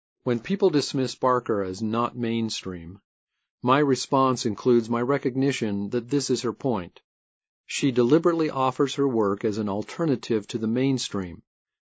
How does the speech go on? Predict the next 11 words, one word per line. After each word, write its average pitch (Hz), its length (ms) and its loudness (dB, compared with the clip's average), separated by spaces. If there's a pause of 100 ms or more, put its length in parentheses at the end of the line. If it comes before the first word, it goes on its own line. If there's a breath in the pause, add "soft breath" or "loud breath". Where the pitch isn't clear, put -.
and 117 160 0
makes 127 240 2
a 113 60 0
serious 160 500 0
effort 120 320 -4
to 107 140 -2
explain 117 640 -2
and 104 200 -6
justify 110 560 -2
that 90 160 -12
alternative. 82 640 -10